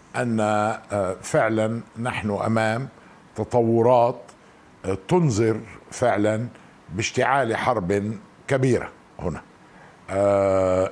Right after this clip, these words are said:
إن أخذنا أولًا الاعتداءات الإسرائيلية المتكررة بالعمق اللبناني التي تطال منطقة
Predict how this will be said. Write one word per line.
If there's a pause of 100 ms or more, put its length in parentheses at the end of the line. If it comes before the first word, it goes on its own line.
(120)
إن
أخذنا
أولًا (440)
الاعتداءات
الإسرائيلية
المتكررة (520)
بالعمق
اللبناني (200)
التي
تطال (480)
منطقة